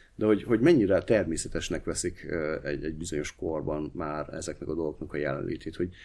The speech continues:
hogy nem is gondolják végig, hanem az, hogy van, ezt csinálni kell, tehát ez egy ilyen, ö, tudatos cselekvésbe egyfajta reflexé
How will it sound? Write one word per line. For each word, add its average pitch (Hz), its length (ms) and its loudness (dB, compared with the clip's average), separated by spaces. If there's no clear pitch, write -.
hogy 127 100 0
nem 175 120 6
is 95 100 4
gondolják 92 320 4
végig, 92 160 2
hanem 143 160 2
az, 139 80 -2
hogy 85 160 0
van, 160 340 4
ezt - 200 -2
csinálni 82 480 -2
kell, 147 580 -2
tehát - 200 -4
ez 113 80 0
egy 113 120 0
ilyen, 110 240 2
ö, 110 260 4
tudatos 123 380 4
cselekvésbe 98 560 2
egyfajta 92 340 0
reflexé 78 640 -2